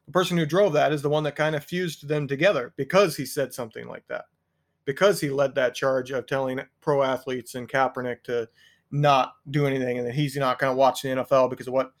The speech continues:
if people are kneeling and all those things. That's what led to politics and sports kind of fusing together and becoming, in a lot of ways, one and the same. I mean, not to keep going back to the N B A, but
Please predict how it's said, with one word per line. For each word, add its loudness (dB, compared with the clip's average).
if -6
people -2
are -2
kneeling -4
and 2
all 8
those 4
things. -2
That's 4
what 2
led 4
to -4
politics 0
and -14
sports -4
kind -6
of -10
fusing -10
together -2
and -14
becoming, -10
in -6
a -4
lot 4
of 2
ways, -2
one 0
and -6
the -10
same. 0
I -6
mean, -6
not -2
to -14
keep 2
going 2
back 2
to -20
the -6
N 0
B -2
A, 4
but -2